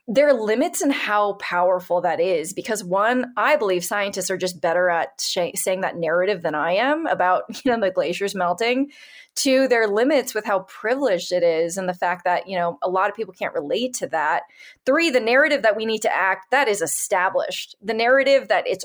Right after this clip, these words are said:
urgent, that is an established narrative. The narrative that glaciers are melting, we know this. So I just don't think it's much of a value add to the conversation. And so it said, "Well, if you're gonna put climbing in there, maybe use it as a metaphorical device.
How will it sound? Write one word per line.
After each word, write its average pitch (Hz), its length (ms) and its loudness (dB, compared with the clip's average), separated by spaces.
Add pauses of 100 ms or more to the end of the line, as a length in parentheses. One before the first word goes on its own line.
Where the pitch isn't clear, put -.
(120)
urgent, 247 500 2
that 226 140 0
is 202 140 0
an 175 100 0
established 190 720 0
narrative. 147 520 -2 (460)
The 202 280 2
narrative 240 460 2
that 196 300 0
glaciers 233 440 0
are 208 100 2
melting, 240 640 0
we 202 140 -2
know 175 240 2
this. 110 460 -2 (320)
So 226 340 4
I 196 160 2
just 247 180 -4
don't 277 200 2
think 262 120 2
it's 247 160 -2
much 220 120 0
of 277 80 -2
a 262 80 2
value 165 560 0
add 98 180 -2
to - 100 -10
the - 80 -6
conversation. 160 840 -4
And 185 120 -4
so 175 420 0 (600)
it 240 220 2
said, 220 300 2
"Well, 240 220 6
if 226 100 2
you're 240 120 2
gonna 269 100 4
put 269 160 -2
climbing 254 420 -2
in 185 100 0
there, 185 120 2
maybe 214 280 -2
use 214 220 -4
it 214 80 -2
as 196 140 -2
a 196 60 -8
metaphorical 175 640 -4
device. - 760 -6